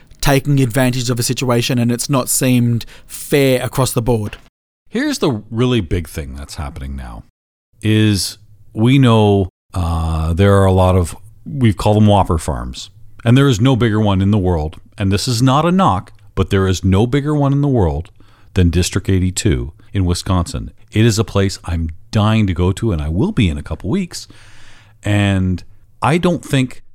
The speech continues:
Speaker 2: what they're doing is wrong. I think what they're doing is spectacular. It just sucks that not everyone can experience it. They have big tournaments many nights.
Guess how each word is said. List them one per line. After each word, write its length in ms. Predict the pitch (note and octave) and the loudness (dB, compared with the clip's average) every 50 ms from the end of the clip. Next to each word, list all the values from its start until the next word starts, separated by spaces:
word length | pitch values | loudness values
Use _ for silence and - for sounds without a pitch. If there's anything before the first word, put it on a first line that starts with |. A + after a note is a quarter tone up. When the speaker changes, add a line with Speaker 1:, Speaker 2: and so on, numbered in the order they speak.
| - - - - - | -20 -20 -18 -10 -4
Speaker 2:
what 140 | B2 B2 - | -4 0 2
they're 120 | B2 A#2 | 2 2
doing 360 | F#2 G#2+ A#2 A2 G2+ G2 G2 | 4 4 4 4 4 2 0
is 140 | F#2 F#2+ E2 | 0 -2 0
wrong. 240 | A2 A#2 A#2+ G#2 F2 | 0 2 2 2 0
I 60 | F#2+ | 0
think 240 | - - D3+ A#2+ - | -2 -2 -4 -6 -6
what 80 | - - | -6 -4
they're 100 | A2+ F#2 | -2 0
doing 220 | G#2+ G#2+ G2+ F#2 | 0 0 0 0
is 100 | E2+ - | -4 -6
spectacular. 1080 | - - - - B2 - - - - E3 F3 F3 - - C#3+ G2 D2+ B1 - - - - - - - - | -10 -10 -10 -12 -14 -12 -10 -8 -6 -6 -6 -6 -4 -4 -2 -2 -2 -4 -10 -12 -18 -20 -20 -20 -16 -8
It 160 | - D3 C#3 - | -6 -6 -4 -2
just 260 | - E3+ D3 - - | 0 -2 0 -2 -2
sucks 360 | - F#3+ D3+ B2 - - - | -2 -2 -2 -2 -4 -8 -2
that 260 | - A2+ A2 G#2+ G#2 | 0 0 0 0 0
not 220 | A2+ A2+ A#2 A#2 A#2+ | 0 2 2 2 2
everyone 320 | A#2 A2+ A#2+ A#2 A2+ G#2+ | 2 2 2 2 0 0
can 140 | - G#2 G2 | 0 -2 -2
experience 560 | G2+ - - - - E3+ F#3 E3 A#2+ - - | -2 -4 -6 -4 -2 -2 0 0 -2 -4 -6
it. 120 | C#2 B1 - - - - _ _ - | -10 -12 -12 -18 -20 -20 _ _ 0
They 140 | D3 F#3 G3 | 2 2 2
have 480 | E3 F3+ E3 C#3+ A2 F#2 E2 D2+ - - | 2 0 -2 -4 -4 -8 -10 -8 -2 0
big 320 | - D#3+ C#3 A2 G2+ - - - | 2 2 0 -2 -6 -14 -18 -16
tournaments 560 | - - - C#3 C3 G#2 E2+ D2+ - - - - - - - _ _ - | -10 -6 -4 -2 -2 -2 -4 -6 -8 -12 -16 -18 -20 -20 -20 _ _ -8
many 520 | F2+ F#2 G2+ A2 A#2 B2 B2+ C3+ C#3 C3+ | -4 -4 -2 0 0 0 0 0 0 0
nights. 520 | A#2+ G#2+ E2 D#2+ D#2 - - - A#2 - | 0 0 -2 -4 -8 -12 -14 -16 -16 -16